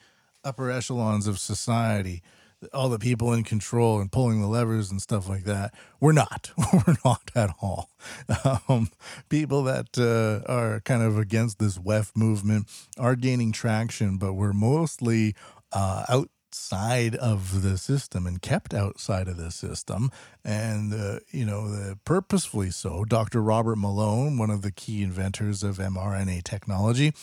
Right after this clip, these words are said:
is against all of this stuff. And he's against the wef. And he looks at it as a, an encroaching techno-fascist coup, global coup. And I agree completely. Why wouldn't you? Um,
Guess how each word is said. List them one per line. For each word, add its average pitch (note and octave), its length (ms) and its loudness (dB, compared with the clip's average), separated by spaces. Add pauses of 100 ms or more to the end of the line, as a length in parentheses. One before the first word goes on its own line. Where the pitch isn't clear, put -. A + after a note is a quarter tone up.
(240)
is A2 140 0
against D#3 400 -2
all F#2 220 0
of E2+ 60 -6
this B1 180 -10
stuff. - 340 -10
And A2+ 100 -4
he's A#2+ 160 0
against E3 400 -2
the G#2+ 100 -2
wef. F2 380 -8
And A2+ 80 -6
he A#2+ 140 0
looks B2+ 360 0
at B2 120 2
it A#2+ 120 -2
as A#2 220 0
a, A2+ 180 4 (380)
an A#2+ 80 4
encroaching B2 640 2
techno-fascist A#2+ 1300 -2 (280)
coup, E3 440 2
global C3+ 460 2
coup. F3 420 2
And F#2 140 0
I A2 80 4
agree B2+ 360 0
completely. F3+ 840 0 (240)
Why D3+ 260 0
wouldn't G3 500 2
you? D#2+ 260 -6 (420)
Um, A#2 360 4